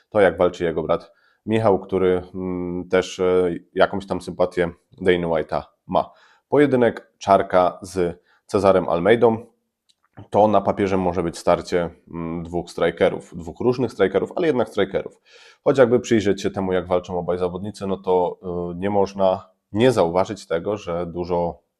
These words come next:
bardziej przekrojowym zawodnikiem jest nasz Polak, rodak, Cezary Oleksiejczuk, bo poza tym, że ma świetną stójkę, świetne warunki fizyczne, potrafi z nich korzystać,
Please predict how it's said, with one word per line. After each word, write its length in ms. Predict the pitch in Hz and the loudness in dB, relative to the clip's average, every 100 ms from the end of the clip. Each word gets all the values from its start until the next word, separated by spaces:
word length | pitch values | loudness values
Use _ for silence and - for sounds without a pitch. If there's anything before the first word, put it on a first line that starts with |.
| _ - | _ 4
bardziej 260 | 95 95 | 4 4
przekrojowym 500 | 95 95 92 92 92 | -2 -2 0 0 -2
zawodnikiem 520 | 85 80 82 - 95 | -6 -6 -8 -6 -4
jest 260 | 101 - - _ _ _ _ _ _ - | -4 -8 -18 _ _ _ _ _ _ -6
nasz 400 | 143 92 - _ _ _ | -2 -2 -4 _ _ _
Polak, 420 | - 90 - - - | 2 2 2 -8 -8
rodak, 460 | 101 95 85 - _ _ _ _ _ | 0 0 0 -10 _ _ _ _ _
Cezary 420 | - 90 87 85 - - | -6 2 2 2 -6 -6
Oleksiejczuk, 760 | 95 92 87 90 87 73 - - | 0 0 0 -2 -2 -8 -10 -14
bo 640 | 90 98 92 92 90 - - - | -2 2 4 4 2 -2 -8 -4
poza 200 | 107 98 | 0 0
tym, 160 | 101 | 0
że 80 | 98 | -4
ma 120 | 95 | -4
świetną 280 | 90 104 110 | -2 -2 -4
stójkę, 420 | 92 90 87 76 | -4 -8 -4 -6
świetne 360 | - 90 87 90 | -4 -4 -2 0
warunki 380 | 90 110 87 - | 2 0 -2 -10
fizyczne, 460 | 82 - - 82 | -16 -16 -12 -10
potrafi 400 | 76 87 92 - | -8 -4 -4 -4
z 60 | 90 | -4
nich 160 | 117 - | -4 0
korzystać, 520 | 147 120 - 113 | 2 2 2 0